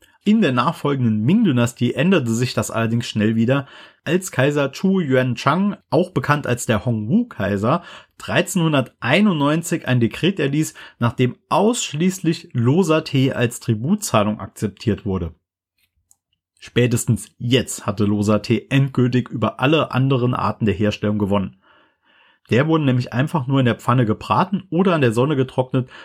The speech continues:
statt gedämpft zu werden, was wesentlich weniger Zeit und Energie beanspruchte als die Herstellung eines einzelnen Teekuchens. Dazu erzähle ich aber dann in der nächsten Folge mehr,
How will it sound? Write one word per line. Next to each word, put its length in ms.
statt 360
gedämpft 460
zu 160
werden, 240
was 260
wesentlich 500
weniger 380
Zeit 360
und 120
Energie 380
beanspruchte 800
als 320
die 100
Herstellung 560
eines 300
einzelnen 520
Teekuchens. 840
Dazu 480
erzähle 380
ich 120
aber 200
dann 180
in 100
der 120
nächsten 480
Folge 280
mehr, 300